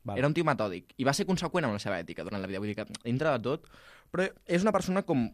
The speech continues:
Speaker 2: pròpiament il·lustrada. És,
Speaker 1: Mhm.
Speaker 2: és, diguéssim, el gran il·lustrat i és qui posa fi d'alguna manera a la il·lustració,
Speaker 1: Val.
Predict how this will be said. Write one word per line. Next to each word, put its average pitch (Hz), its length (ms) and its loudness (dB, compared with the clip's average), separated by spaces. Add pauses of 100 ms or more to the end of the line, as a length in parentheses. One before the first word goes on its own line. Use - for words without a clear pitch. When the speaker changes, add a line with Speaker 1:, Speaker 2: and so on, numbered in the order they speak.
(100)
Speaker 2:
pròpiament 156 380 2
il·lustrada. 113 640 -4
És, 131 200 4
Speaker 1:
Mhm. 143 100 2
Speaker 2:
és, 170 260 2
diguéssim, 123 460 -2
el 104 80 0
gran 135 160 2
il·lustrat 180 560 0
i 135 80 4
és - 100 0
qui 170 100 -2
posa 160 220 0
fi 160 140 -4
d'alguna 139 300 2
manera 131 180 4
a 135 80 4
la 117 80 4
il·lustració, 90 540 -6 (260)
Speaker 1:
Val. 107 240 -10